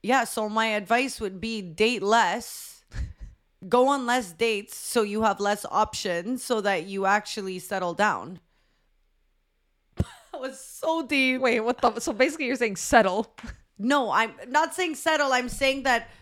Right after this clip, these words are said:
Speaker 1: you're not
Speaker 2: Date
Speaker 1: settling when
Speaker 2: less.
Speaker 1: you don't know how many options you have.
Speaker 2: Yeah.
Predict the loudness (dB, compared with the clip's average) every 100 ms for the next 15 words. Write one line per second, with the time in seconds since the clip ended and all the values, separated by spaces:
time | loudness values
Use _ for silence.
0 | -8 -2 0 0 0 2 4 2 2 0
1 | 0 -2 2 2 2 0 -8 _ _ -4
2 | -2 2 2 2 -2 -12 -10 -4 -2 0
3 | -2 -8 _ -8 -6